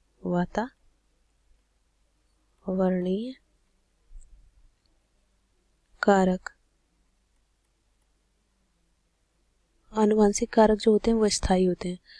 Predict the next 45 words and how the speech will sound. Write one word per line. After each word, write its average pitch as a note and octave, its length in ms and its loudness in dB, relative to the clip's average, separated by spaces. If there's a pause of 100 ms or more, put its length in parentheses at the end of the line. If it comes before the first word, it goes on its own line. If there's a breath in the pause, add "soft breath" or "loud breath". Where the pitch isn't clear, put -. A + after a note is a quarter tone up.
(240 loud breath)
वो G#3 280 2 (380)
वातावरण G3+ 480 4
से G#3+ 140 0
affected G3+ 420 0
नहीं F#3+ 220 0
होते F3 220 -10
हैं। F3 80 -14
वातावरण F#3 680 -4 (540 soft breath)
में G3 80 0
जो F#3+ 140 2
कुछ - 260 -2
भी G3 80 0
पाया F3+ 280 -2
जाता F#3 260 -4
है F#3 80 -2
या F3+ 80 -2
नहीं, G3+ 180 -4 (120)
उससे G3+ 240 -4
उन्हें F#3 140 -2
फ़र्क F#3 260 -4
नहीं F#3+ 120 -6
पड़ता - 300 -6
है। G#3+ 180 -6 (1300 soft breath)
और G3+ 140 0
जो F3+ 140 0
अनुवन-, F3 380 -2 (240)
ये F#3+ 160 4
जो F#3+ 120 0
होते G3 180 0
हैं A3+ 80 2
वातावरण G#3 420 0
वाले, G#3 260 0
जैसे G3 220 -2
वातावरण G3 440 -4
में G3 100 -2
क्या G3 120 0
क्या G3 160 -4
पाया G3 220 -8
जाता G3 300 -8
है, G#3+ 60 -10 (640 soft breath)
Dust G3 460 2
है, F#3+ 320 0 (100)
पराग F#3 260 2
कण F#3+ 240 0
है, F#3 280 -6